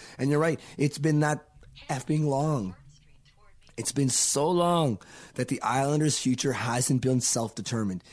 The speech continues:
Even at Barclays, they don't control the whole aspect of their organization, right? Sales,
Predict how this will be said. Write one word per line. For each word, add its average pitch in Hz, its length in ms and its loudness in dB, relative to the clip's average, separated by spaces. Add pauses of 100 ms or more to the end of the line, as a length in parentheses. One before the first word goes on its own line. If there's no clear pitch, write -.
(380)
Even 185 220 0
at 190 180 0
Barclays, 160 540 0
they 147 140 2
don't 170 160 4
control 156 460 0
the 147 120 0
whole 143 240 2
aspect 143 540 0
of 139 260 0
their 139 160 2
organization, 131 1000 0 (460)
right? 135 220 0 (320)
Sales, 131 760 2